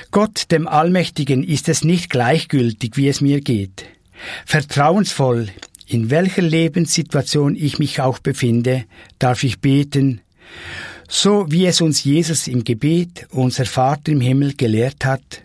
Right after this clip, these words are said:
„Unser tägliches Brot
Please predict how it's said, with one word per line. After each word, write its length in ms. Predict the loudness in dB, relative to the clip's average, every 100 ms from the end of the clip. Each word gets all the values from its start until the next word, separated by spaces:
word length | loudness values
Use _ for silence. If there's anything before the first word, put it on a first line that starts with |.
| _ _ _ -20 -20 -18 -18 -20 -2
„Unser 460 | 2 4 2 2 -2 -6 _ -4
tägliches 600 | 0 0 0 -2 -2 -2
Brot 600 | 0 0 0 -4 -10